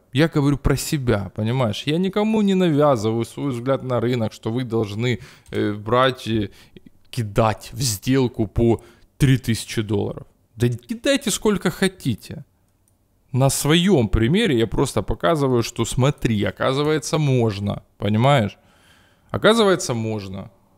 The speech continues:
подзаработать, можно зайти, можно, чтобы все было шито-крыто в шоколаде и все в таком духе.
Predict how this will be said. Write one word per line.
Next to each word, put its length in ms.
подзаработать, 840
можно 400
зайти, 640
можно, 380
чтобы 360
все 240
было 760
шито-крыто 680
в 40
шоколаде 640
и 160
все 200
в 60
таком 340
духе. 280